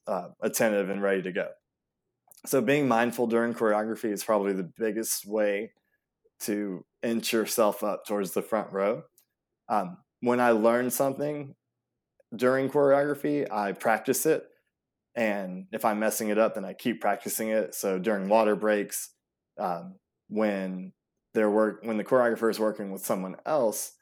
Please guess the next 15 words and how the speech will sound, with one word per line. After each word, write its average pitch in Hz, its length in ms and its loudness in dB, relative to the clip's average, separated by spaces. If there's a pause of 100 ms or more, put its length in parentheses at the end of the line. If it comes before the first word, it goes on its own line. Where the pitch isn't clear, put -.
(480)
I'm 117 320 -4
not - 300 -4
gonna 104 640 0
wait 107 800 -4 (1200)
for 117 220 2
my 104 200 0
turn. 113 380 0
I'm 98 140 -6
practicing 104 540 0
what 95 120 0
I've 92 140 0
already 90 280 0
learned. 85 500 -10 (640)
And 113 160 0
then 101 540 -2